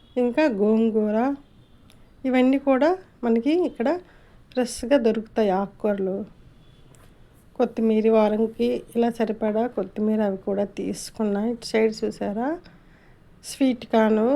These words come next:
పచ్చిమిరపకాయ అన్నీ మనకి ఒకే దగ్గర ఉంటాయి. రేటు కూడా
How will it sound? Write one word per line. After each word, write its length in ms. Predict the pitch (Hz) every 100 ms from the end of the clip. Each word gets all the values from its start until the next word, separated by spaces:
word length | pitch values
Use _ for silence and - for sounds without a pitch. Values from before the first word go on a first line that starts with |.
| 302
పచ్చిమిరపకాయ 760 | 220 220 226 214 - - 226 247 330 - _ -
అన్నీ 240 | 226 254 311 254
మనకి 220 | 233 233 226
ఒకే 180 | 226 247 233
దగ్గర 260 | 233 226 226
ఉంటాయి. 560 | 202 190 214 196 208 277 381 - - - - 254
రేటు 300 | 254 262 247 -
కూడా 240 | 262 302